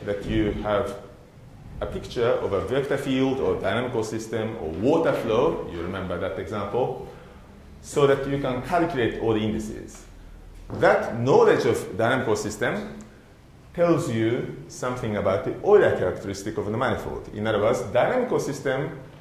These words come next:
gives you information about topology. Or you can go in the other direction. If you happen to know the Euler characteristic of the manifold, and that's very easy to calculate,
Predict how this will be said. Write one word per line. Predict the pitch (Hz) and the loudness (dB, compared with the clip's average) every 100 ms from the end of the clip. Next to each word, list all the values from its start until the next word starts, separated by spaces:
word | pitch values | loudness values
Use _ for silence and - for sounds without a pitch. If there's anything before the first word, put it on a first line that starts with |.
| - - - - | -20 -20 -14 -2
gives | 151 143 | 0 2
you | 123 113 | 2 0
information | 104 110 110 104 | 0 -4 -4 -6
about | - 95 95 - | -4 -2 -2 -4
topology. | - 127 101 - - - - - - - - - - - - - - - | -2 2 2 -2 -10 -16 -20 -20 -20 -20 -20 -20 -20 -20 -18 -18 -12 0
Or | 262 120 104 202 - | 4 4 4 0 -4
you | 107 113 | -2 -2
can | 113 110 107 98 | -2 -4 -4 -2
go | 110 95 | 2 2
in | 95 98 | 0 -4
the | 95 | 0
other | 233 262 | 2 4
direction. | 139 107 - 120 156 196 - - - | 4 4 2 -2 -4 -6 -12 -18 -8
If | 139 143 | -6 0
you | 160 151 151 151 - | 2 4 2 -4 -8
happen | - 220 233 - | 0 2 2 2
to | |
know | 135 131 | 2 4
the | 120 113 | 4 4
Euler | 139 123 101 | 6 4 4
characteristic | 101 98 - 92 95 90 | 0 -2 -6 -8 -8 -8
of | 87 | -6
the | |
manifold, | 98 160 - 120 139 156 - | 0 0 2 2 2 0 -2
and | 120 | 2
that's | 120 - | 4 4
very | - 117 101 | 4 4 4
easy | 143 120 | 2 -2
to | - | -4
calculate, | - 95 85 57 - | -2 -2 -2 -8 -10